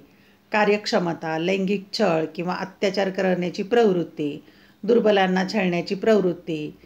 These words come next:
एकाग्रता करण्याची असमार-, असमर्थता, वाढलेला दुराग्रहीपणा आणि कामाचा घटता आलेख असे दुष्परिणाम दिसू लागतात.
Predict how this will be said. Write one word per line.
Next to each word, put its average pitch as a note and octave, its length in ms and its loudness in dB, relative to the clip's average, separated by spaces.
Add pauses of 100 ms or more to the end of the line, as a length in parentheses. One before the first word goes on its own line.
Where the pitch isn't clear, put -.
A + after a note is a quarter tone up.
(240)
एकाग्रता G3 640 0
करण्याची F#3 560 -2
असमार-, F#3+ 960 -2
असमर्थता, F3+ 760 -2 (680)
वाढलेला A3 560 4
दुराग्रहीपणा F#3+ 1080 0 (380)
आणि G3+ 200 -2
कामाचा F#3+ 560 0
घटता F#3 420 -2
आलेख E3 500 -2
असे F#3 260 -4
दुष्परिणाम E3+ 640 -4
दिसू D#3 240 -6
लागतात. D3 400 -6